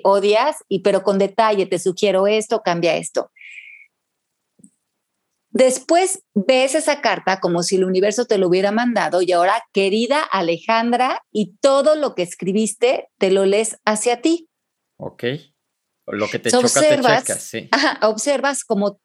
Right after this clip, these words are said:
Speaker 1: todo lo que te mantiene atorado es la rigidez con la que estás juzgando a la otra persona.
Speaker 2: Wow.
Speaker 1: Esa violencia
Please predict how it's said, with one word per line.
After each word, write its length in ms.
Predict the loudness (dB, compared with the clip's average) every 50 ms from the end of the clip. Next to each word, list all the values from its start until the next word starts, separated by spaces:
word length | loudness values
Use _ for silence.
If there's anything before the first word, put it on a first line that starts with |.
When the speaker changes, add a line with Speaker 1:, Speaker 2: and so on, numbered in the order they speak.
| _ _ 2
Speaker 1:
todo 420 | 2 2 2 2 -2 -4 -6 -8 -4
lo 200 | -4 -4 -2 -2
que 80 | -4
te 160 | -4 -4 -4 -2
mantiene 580 | 0 -2 -2 0 0 0 0 0 -2 -4 -2 -2
atorado 840 | -2 -2 0 0 0 0 2 2 0 0 2 0 0 0 -2 -6 -12 _ _ _ _ _ _ _ _
es 300 | 0 0 0 0 -2 -4
la 260 | -2 0 0 0 0
rigidez 1300 | -2 -2 -2 -2 0 0 -2 -4 -6 -4 -2 -2 0 0 0 0 0 -2 -2 -6 -10 -14 -14 -14 -16 _ _ _ _ _ _ _ _ _ _ _ -20 -20 -20 _ _
con 180 | 0 2 2
la 140 | 0 0 0
que 60 | -2
estás 280 | -4 -2 -2 -2 -4 -2
juzgando 500 | -4 -4 -2 0 0 0 0 0 0 0
a 60 | 0
la 120 | 2 0 -2
otra 200 | -2 -4 -4 -2
persona. 460 | -2 -4 -4 -2 -2 -2 -2 -2 -4 -6 -12 -18 _ _ _ _ _ _ _ _ _ _ _ _ _ _ _ _ _ _ _ _ _ -16 -14 -14 -14 -14 -18 -4
Speaker 2:
Wow. 100 | 0 2
Speaker 1:
Esa 400 | 2 4 2 2 0 0 0 0
violencia 1000 | 0 2 2 2 4 4 4 2 2 0 0 -4 -6 -4 -2 -2 -2 -2 -4